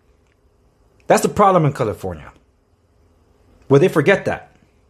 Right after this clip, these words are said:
Because they wanna be the be-all, end-all to all aspects of your life. And you can't trust them with the postal service when that's technically not really a government agency, but it operates as a government agency. Why would you trust them with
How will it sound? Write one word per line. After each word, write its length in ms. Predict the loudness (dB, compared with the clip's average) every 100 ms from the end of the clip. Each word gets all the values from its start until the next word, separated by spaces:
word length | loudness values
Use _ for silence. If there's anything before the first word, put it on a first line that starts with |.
| _ _ _ _ _ -8
Because 280 | 0 0 4
they 100 | 2
wanna 280 | 2 0 0
be 240 | -2 -2
the 160 | -4 -4
be-all, 440 | -2 2 2 2
end-all 440 | 2 0 2 2
to 120 | 0 -2
all 220 | 0 0
aspects 280 | -2 -4 -6
of 80 |
your 100 | -2
life. 380 | 0 0 -2 -12 _ _ _ _ _ _ _ _ _
And 120 | 2
you 140 | 2 2
can't 260 | 0 -2
trust 260 | 2 2 2
them 160 | 2 0
with 100 | -2
the 60 |
postal 380 | 0 0 2 0
service 500 | 0 -2 0 -2 -4
when 160 | -6 -4
that's 160 | -4
technically 420 | -2 0 0 0
not 280 | 0 0 -2
really 360 | 2 4 4 4
a 40 |
government 280 | 4 4 2
agency, 240 | -2 -4
but 160 | -4 -2
it 100 | -4 -8 -2
operates 340 | 0 0 -4
as 80 | -2
a 40 |
government 320 | 0 2 2
agency. 520 | 2 2 -2 -4 -6 -8 _ _ _ _ _ _ _ _ _ -10
Why 280 | 0 2 4
would 140 | 2
you 60 | 0
trust 180 | -2 -2
them 100 | -2
with 180 | -2